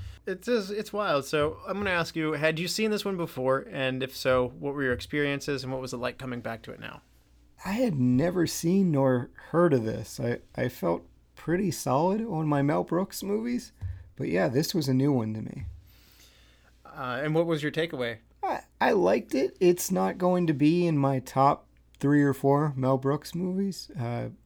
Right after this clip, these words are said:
Speaker 2: I'm a huge fan of Blazing Saddles.
Speaker 1: Oh, so good.
Speaker 2: And Men in Tights is right there with me, and as a historian, History of the World and Spaceballs, you know, those are all up there for me. But, uh, you know, it's, it's a worthy addition.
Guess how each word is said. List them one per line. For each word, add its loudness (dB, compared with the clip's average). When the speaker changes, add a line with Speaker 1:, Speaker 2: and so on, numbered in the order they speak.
Speaker 2:
I'm 2
a 2
huge 2
fan 2
of -2
Blazing 2
Saddles. 0
Speaker 1:
Oh, -18
so -14
good. -14
Speaker 2:
And 4
Men 4
in 2
Tights 2
is -2
right 2
there 4
with 0
me, 2
and 0
as -6
a -4
historian, 2
History 0
of -4
the -2
World 2
and -2
Spaceballs, 0
you -6
know, -6
those -4
are 0
all 0
up -6
there -6
for -12
me. -14
But, -2
uh, -4
you -4
know, 2
it's, 2
it's -2
a 4
worthy 4
addition. -6